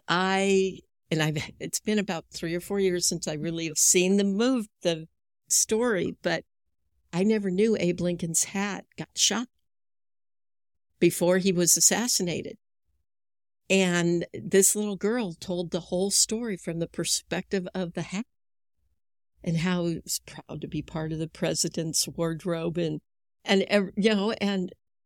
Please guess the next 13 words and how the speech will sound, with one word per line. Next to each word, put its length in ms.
how 200
it 120
felt 400
when 140
it 140
got 220
shot 420
and, 600
you 200
know, 180
how 200
it, 80
that 200